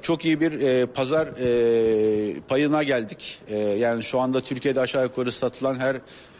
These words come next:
e, beş arabadan, e, bir tanesi, e, Fiat markasıyla satılıyor. E, bu konumumuzu iki bin yirmi bir yılında da korumak, daha da güçlendirmek istiyoruz. En büyük hedefimiz bu.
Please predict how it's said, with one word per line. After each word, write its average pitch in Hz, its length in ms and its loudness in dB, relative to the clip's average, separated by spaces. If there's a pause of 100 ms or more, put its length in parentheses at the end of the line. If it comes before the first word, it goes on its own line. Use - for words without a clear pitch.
(280)
e, 101 280 0
beş 135 180 0
arabadan, 123 680 0
e, 104 320 0
bir 127 60 -4
tanesi, 123 500 -2
e, 104 420 -2
Fiat 131 340 -2
markasıyla 127 560 -2
satılıyor. 120 640 -4
E, 104 540 2
bu 135 100 -4
konumumuzu 127 500 0
iki 135 200 -2
bin 135 140 0
yirmi 135 280 0
bir 131 60 0
yılında 110 300 0
da 135 60 0
korumak, 123 460 -2
daha 117 200 0
da 131 60 -2
güçlendirmek 117 600 -2
istiyoruz. 107 380 -6
En 117 180 -2
büyük 104 140 -4
hedefimiz 98 500 -4
bu. 85 40 -10